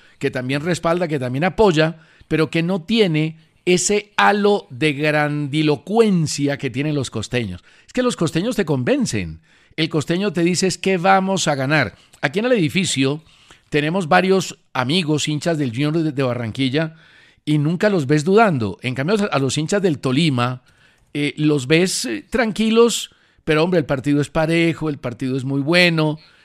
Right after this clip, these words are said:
No, no los ven, eh, de una manera tan arrogante como el equipo barranquillero que va contundente y va con todo. Mire este dato del Junior. Hoy Junior es local.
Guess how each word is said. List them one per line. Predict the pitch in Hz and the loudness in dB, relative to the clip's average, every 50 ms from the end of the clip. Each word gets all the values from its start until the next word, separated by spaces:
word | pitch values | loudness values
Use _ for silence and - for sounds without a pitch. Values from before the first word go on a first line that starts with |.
| _ _ _ _ | _ _ _ _
No, | 143 143 160 143 160 | -4 -4 -4 -2 0
no | 160 160 160 185 | 0 2 2 2
los | 202 214 220 220 185 175 | 4 2 2 0 2 2
ven, | 214 214 214 220 220 226 240 - _ _ _ _ _ _ _ _ _ _ _ - | 2 4 4 2 -2 -4 -6 -10 _ _ _ _ _ _ _ _ _ _ _ 0
eh, | 185 185 185 180 - | 2 2 2 0 -2
de | 147 170 175 | -2 -2 0
una | 180 190 214 | 0 0 0
manera | 208 196 170 165 170 175 190 202 202 208 214 - _ _ _ _ _ _ | 0 0 0 0 2 2 2 2 2 0 -4 -12 _ _ _ _ _ _
tan | - 180 175 160 165 | 0 0 2 2 0
arrogante | 160 147 147 160 151 156 190 202 196 196 156 - 202 196 190 | 0 0 0 0 2 4 2 2 2 0 2 2 2 2 2
como | - - 147 143 143 | -2 -4 -2 -2 -2
el | 135 | -2
equipo | 127 - 190 147 - 175 170 | -2 -4 -6 -4 -2 0 0
barranquillero | 160 143 139 135 117 117 131 127 139 147 147 160 165 160 - | 0 0 -2 -4 -4 -4 -2 0 2 2 2 2 0 0 -4
que | - 135 123 | -4 -4 -2
va | 131 143 - | -2 -4 -2
contundente | - 160 151 139 - 127 113 113 127 135 131 - 151 | -2 -4 -4 -2 -4 -4 -4 -2 -2 -2 -2 0 0
y | 139 | 0
va | 131 135 | 0 0
con | 104 135 127 117 | -2 -2 -4 -2
todo. | - 123 104 90 80 - - _ _ - - _ | -2 -2 -2 -2 -6 -8 -14 _ _ -20 -12 _
Mire | 151 175 208 233 | 0 2 2 2
este | - - 247 | 2 2 2
dato | 220 220 - 220 208 | 2 2 4 4 2
del | 175 143 120 | 2 2 2
Junior. | 151 147 117 90 78 - - - _ _ _ _ _ _ _ _ - _ _ _ | 2 0 0 -2 -6 -8 -12 -18 _ _ _ _ _ _ _ _ -20 _ _ _
Hoy | _ 196 214 220 | _ 6 6 6
Junior | 220 240 233 233 233 220 | 6 2 2 2 4 4
es | 214 202 | 4 4
local. | 214 208 208 208 196 147 107 92 - - | 2 0 2 2 2 2 2 0 -6 -10